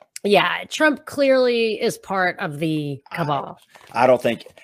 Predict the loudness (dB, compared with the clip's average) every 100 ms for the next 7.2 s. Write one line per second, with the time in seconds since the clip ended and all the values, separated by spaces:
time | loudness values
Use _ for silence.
0 | -10 -4 2 2 4 4 2 4 6 8
1 | 8 8 6 4 2 2 0 0 0 2
2 | 2 0 -2 -2 0 0 0 -2 0 0
3 | 0 0 -2 -4 -4 -2 -2 -4 -8 -14
4 | -18 -8 -6 -4 -6 -2 0 4 4 2
5 | -4 0 2 4 4 6 4 2 -2 -6
6 | -6 -4 -4 -2 0 2 2 2 2 0
7 | -2